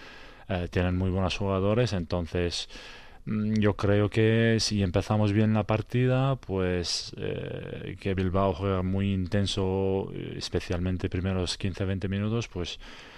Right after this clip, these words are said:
yo creo que si pasamos estos veinte, veinticinco minutos, luego no digo que vamos a tener fácil, pero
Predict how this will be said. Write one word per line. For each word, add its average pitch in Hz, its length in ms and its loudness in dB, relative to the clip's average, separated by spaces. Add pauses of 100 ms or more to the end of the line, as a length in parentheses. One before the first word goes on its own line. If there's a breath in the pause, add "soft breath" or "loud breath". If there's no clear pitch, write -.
(120)
yo 101 60 0
creo 90 180 -2
que 90 80 0
si 87 80 -2
pasamos 92 460 -2
estos 92 280 -2
veinte, 92 220 -4
veinticinco 92 480 -4
minutos, 95 580 -4 (440 loud breath)
luego 95 560 2 (160)
no 95 180 4
digo 85 160 -2
que 85 80 -4
vamos 87 240 -2
a 92 60 -2
tener 87 240 -2
fácil, 117 640 -2
pero 82 1000 0